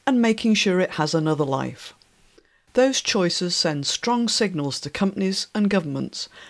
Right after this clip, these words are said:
making it clear we all want a better, circular and regenerative future.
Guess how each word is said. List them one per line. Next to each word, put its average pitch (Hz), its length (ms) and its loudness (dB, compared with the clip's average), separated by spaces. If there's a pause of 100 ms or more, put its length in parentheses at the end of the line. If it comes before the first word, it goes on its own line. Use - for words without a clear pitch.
(120)
making 220 340 2
it 208 160 0
clear 156 260 2
we 151 200 0 (120)
all 220 280 6
want 143 400 -2
a 151 80 -2
better, 185 460 -2 (280)
circular 165 680 0 (100)
and 160 120 -2
regenerative 170 680 2
future. - 580 -6